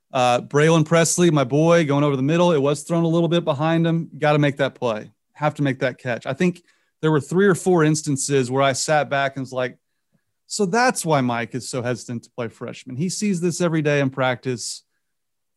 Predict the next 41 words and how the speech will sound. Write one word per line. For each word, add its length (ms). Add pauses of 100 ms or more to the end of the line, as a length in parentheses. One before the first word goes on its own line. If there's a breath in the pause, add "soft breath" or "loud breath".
(140)
I 120
can 180
kinda 380
see 240
his 160
perspective 640
on 200
that 240 (320)
on 200
one 160
hand. 440
And 140
so 80
I 80
will, 220
I 100
will 220
defend 360
him 140
from 140
that 160
aspect. 260
We 80
saw 560 (520)
what 180
freshmen 420
can 160
do, 200
especially 520
<laughs> 60
look 140
at 100 (160)
Quinn 200
Ewers, 300
who 100
I 40
guess 140
is 80
a 40
redshirt 380
freshman. 480